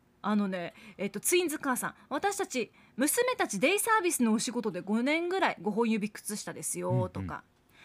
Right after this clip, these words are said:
Speaker 1: あと履いてない人からもね、「癖になるらしいよ」とか、
Speaker 2: はい。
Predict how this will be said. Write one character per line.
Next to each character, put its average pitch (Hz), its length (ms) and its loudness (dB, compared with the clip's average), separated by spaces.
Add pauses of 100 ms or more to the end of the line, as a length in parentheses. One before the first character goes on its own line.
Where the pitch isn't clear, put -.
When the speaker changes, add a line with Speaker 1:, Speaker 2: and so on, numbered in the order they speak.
Speaker 1:
あ 381 100 6
と 269 80 -6
履 285 160 2
い - 20 -8
て 440 80 0
な 427 140 2
い 370 40 -4
人 262 140 -4
か 202 140 -2
ら - 80 -6
も 131 100 -10
ね、 175 240 -2 (260)
「癖 - 200 6
に 415 100 0
な 311 140 6
る 254 80 6
ら 247 140 4
し 254 200 0
い 226 40 2
よ」 202 280 2
と 180 140 -8
か、 - 200 -12 (120)
Speaker 2:
は 123 160 -2
い。 85 100 -8